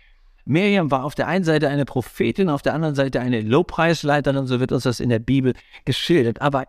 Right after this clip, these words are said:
irgendwie kam sie nicht klar mit ihrer Rolle und auch nicht mit der ihres jüngeren Bruders. Und sie klagte ihn an. Und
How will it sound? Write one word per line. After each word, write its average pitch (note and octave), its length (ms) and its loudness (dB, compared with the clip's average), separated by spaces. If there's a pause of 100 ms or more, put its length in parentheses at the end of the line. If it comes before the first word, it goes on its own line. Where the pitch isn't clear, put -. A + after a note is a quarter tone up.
irgendwie D4+ 800 0 (580)
kam G#3+ 400 2
sie G3+ 320 -4 (720)
nicht E3+ 500 -2
klar F#3+ 380 0
mit F3 160 -2
ihrer C3+ 360 0
Rolle C3 420 -4 (280)
und D3+ 160 -2
auch E3+ 100 -2
nicht F3+ 200 -2
mit F3+ 180 0
der E3+ 120 2
ihres E3+ 380 0 (180)
jüngeren F#3 540 0
Bruders. C#3+ 460 0
Und C#3 160 -4
sie B2+ 120 2
klagte - 680 -2
ihn F3 220 -2
an. - 260 -2 (1300)
Und B2+ 320 -2